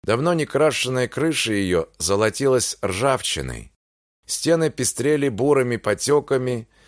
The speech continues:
а там, где отвалилась штукатурка, ярко и свежо краснел обнаженный кирпич. На улицах было безлюдно. Две или три заспанные бабы повстречались Григорию неподалеку от колодца.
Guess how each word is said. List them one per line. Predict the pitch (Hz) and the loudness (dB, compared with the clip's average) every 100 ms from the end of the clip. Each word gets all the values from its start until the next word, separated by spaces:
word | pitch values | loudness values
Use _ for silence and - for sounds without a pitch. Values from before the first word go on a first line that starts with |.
| _ _ | _ _
а | - | -4
там, | - 156 147 | 0 2 0
где | 113 131 | 0 0
отвалилась | 127 - 110 104 113 127 131 117 - | 0 -4 -4 0 0 2 2 2 0
штукатурка, | - - 110 - 110 151 147 - 73 62 - _ _ _ _ _ _ - | -2 -4 -4 -4 -2 0 0 -2 -6 -8 -12 _ _ _ _ _ _ -10
ярко | 82 147 160 - 131 | 0 2 2 2 2
и | |
свежо | 120 110 117 101 147 | 2 2 0 2 0
краснел | - 107 104 - 131 143 131 - | 0 0 0 0 0 -2 -2 -4
обнаженный | 95 101 104 87 120 120 113 107 | -4 -2 -2 0 0 0 -2 -4
кирпич. | - 98 - 67 58 - - - _ _ _ _ _ - | -4 -6 -8 -14 -12 -10 -10 -12 _ _ _ _ _ -2
На | 110 | 2
улицах | 170 185 - 156 117 | 4 4 4 0 0
было | 143 135 | 2 2
безлюдно. | 110 117 92 92 87 69 69 64 58 - _ _ _ - | 2 0 0 0 -2 -2 -6 -8 -12 -20 _ _ _ -14
Две | 82 135 175 | -2 2 4
или | 143 | 2
три | 123 139 156 | 0 0 0
заспанные | 107 135 127 - 117 113 107 | 2 2 2 0 0 0 -2
бабы | 92 151 147 139 131 120 _ _ _ - | 0 2 2 0 -2 -6 _ _ _ -6
повстречались | 110 - 110 104 147 143 135 98 | -4 0 0 2 2 4 2 0
Григорию | 104 98 110 139 139 131 - | -2 0 2 4 4 0 -2
неподалеку | 113 107 104 104 104 123 - 110 | -6 -2 2 2 4 2 2 0
от | 107 | 0
колодца. | - 104 90 69 - 58 52 | 0 2 2 0 0 0 -4